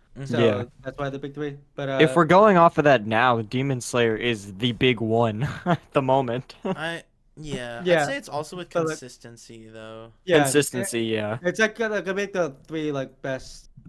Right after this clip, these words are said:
Speaker 2: most consistent
Speaker 1: I'd
Speaker 2: anime.
Speaker 1: say
Speaker 2: So
Speaker 1: anime-wise, Demon Slayer wouldn't be big three to me
Speaker 3: Yeah.
Speaker 1: because
Speaker 3: I wouldn't
Speaker 1: they're
Speaker 3: say
Speaker 1: going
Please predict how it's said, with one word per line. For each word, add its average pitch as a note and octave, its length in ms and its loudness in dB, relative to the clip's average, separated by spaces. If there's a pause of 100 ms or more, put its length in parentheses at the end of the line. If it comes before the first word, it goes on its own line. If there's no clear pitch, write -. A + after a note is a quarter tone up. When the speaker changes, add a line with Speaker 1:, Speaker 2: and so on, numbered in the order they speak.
(100)
Speaker 2:
most C#3+ 240 -10
consistent C3 540 -16
Speaker 1:
I'd C3+ 80 -12
Speaker 2:
anime. A#2+ 100 -6
Speaker 1:
say A#3+ 180 -4
Speaker 2:
So - 140 -12
Speaker 1:
anime-wise, F#3+ 840 -8
Demon C#3 280 -16
Slayer D#3+ 400 -12 (180)
wouldn't C3 320 -14
be E3 80 -16
big E3 240 -18
three F3 220 -16
to F3+ 120 -20
me F3+ 100 -16
Speaker 3:
Yeah. E3+ 60 -18 (120)
Speaker 1:
because B2+ 560 -6 (200)
Speaker 3:
I C3 120 4
wouldn't E3+ 240 4
Speaker 1:
they're D3+ 100 -2
Speaker 3:
say C#3 120 4
Speaker 1:
going A#2 100 2